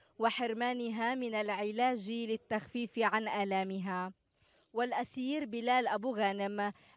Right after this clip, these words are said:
الذي يقضي حكما بالسجن مدى الحياة.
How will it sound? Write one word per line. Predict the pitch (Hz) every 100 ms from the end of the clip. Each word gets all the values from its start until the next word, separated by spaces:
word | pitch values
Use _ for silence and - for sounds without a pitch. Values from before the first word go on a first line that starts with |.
| -
الذي | 220 226 202 226
يقضي | 226 208 208 220
حكما | - 269 - 233
بالسجن | 220 196 - - 247 220 240 240 240 - _ _ 220
مدى | 240 233 214
الحياة. | 202 - 254 214 185 185